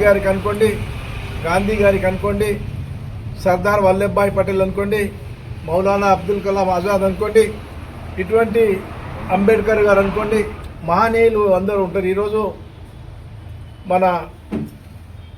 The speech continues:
బౌద్ధ సోదరులు కూడా ఎన్నో ఏళ్ళ నుంచి దసరా రోజు వాళ్ళు ఊరేగింపు చేసి బాబాసాహెబ్ గౌతమ్ బుద్ధుని చిత్రపటాలకు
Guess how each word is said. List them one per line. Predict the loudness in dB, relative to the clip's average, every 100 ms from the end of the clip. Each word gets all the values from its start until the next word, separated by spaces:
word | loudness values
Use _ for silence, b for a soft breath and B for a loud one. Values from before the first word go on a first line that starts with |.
| -20 -20 -18 -18 0
బౌద్ధ | 2 4 4 2
సోదరులు | 2 2 2 2
కూడా | 2 2 0 -8 -18 -20 -20 -20 -18 -18 -18 -18 -16 -6
ఎన్నో | -4 -2 -2
ఏళ్ళ | 0 -2
నుంచి | 0 -2 0
దసరా | 0 0 0
రోజు | 0 -2 -2 -2 -4 -16 -16 -10 -10 -10 -16 -18 -18 -18 -20 -20 -20 -20 -20 -16 -2
వాళ్ళు | 0 4 4
ఊరేగింపు | 4 2 0 -2 -2
చేసి | -2 0 -2 -4 -8 -14 -16 -18 -18 -18 -18 -18 -16 -16 -16 -18 -4
బాబాసాహెబ్ | 2 4 2 2 -2 0 -2
గౌతమ్ | -2 -2 -2
బుద్ధుని | -2 -2 -4
చిత్రపటాలకు | -8 -6 -6 -2 -2 -2